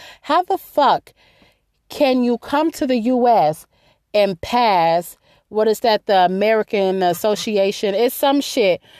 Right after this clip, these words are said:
I forgot what it's called, but you gotta be able to speak, um, whatever. Say, for instance, if I, if I'm Mexican,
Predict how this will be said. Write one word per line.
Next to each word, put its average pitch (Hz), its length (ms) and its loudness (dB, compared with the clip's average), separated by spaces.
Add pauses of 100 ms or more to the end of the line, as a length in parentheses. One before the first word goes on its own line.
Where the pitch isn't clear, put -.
(140)
I 233 140 0
forgot 226 400 0
what 202 180 0
it's 185 140 -4
called, 208 380 2
but 185 200 -4
you 254 120 -2
gotta 202 420 2 (300)
be 214 180 0
able 208 260 0
to 190 220 -6
speak, 226 600 -6
um, 165 600 -2 (120)
whatever. 214 520 0
Say, 247 180 -2
for 240 120 -4
instance, 208 280 -2
if 180 40 -6
I, 180 140 0
if 175 140 -2
I'm 180 300 0
Mexican, 165 600 -8